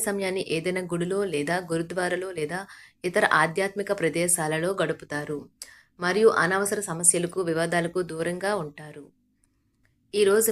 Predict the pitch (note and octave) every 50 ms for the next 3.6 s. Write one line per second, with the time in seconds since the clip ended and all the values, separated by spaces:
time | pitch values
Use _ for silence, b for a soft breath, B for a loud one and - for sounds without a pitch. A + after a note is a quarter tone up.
0 | G3+ G3 G3 F#3+ - G3 G#3 F3 E3 E3 E3+ E3 F#3+ F3+ - F#3 E3+ E3+ E3+ E3
1 | E3+ E3 D#3 - - - - E3 E3 - F#3 F#3 F#3+ D#3+ D#3+ - - F#3 F3+ F3
2 | D#3+ D#3 D3+ - E3 E3+ F3+ F3+ E3+ D#3 D3+ D#3 D#3+ E3 E3 - E3+ E3 D#3+ D#3
3 | D#3 D#3 D3+ D#3 D3+ - C#3+ D#3 D#3+ D#3 G3+